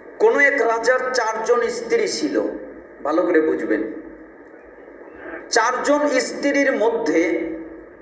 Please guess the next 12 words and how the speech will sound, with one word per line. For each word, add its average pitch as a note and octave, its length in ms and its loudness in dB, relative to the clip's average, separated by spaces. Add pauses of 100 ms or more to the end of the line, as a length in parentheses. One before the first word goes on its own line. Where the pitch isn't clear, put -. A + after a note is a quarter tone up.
তিনজন D4 500 0
ছিল A#3+ 320 0 (1080)
অনেক F4 380 -2
সুন্দরী G#3 800 2 (160)
এবং F#3+ 280 0
গুণবতী, E3+ 720 -2 (1600)
কিন্তু C#4 260 0
প্রথম C#4 440 2
জনের C4+ 300 2
অবস্থা B3+ 440 2
বেহাল G3 480 0
দশা। D#3 360 0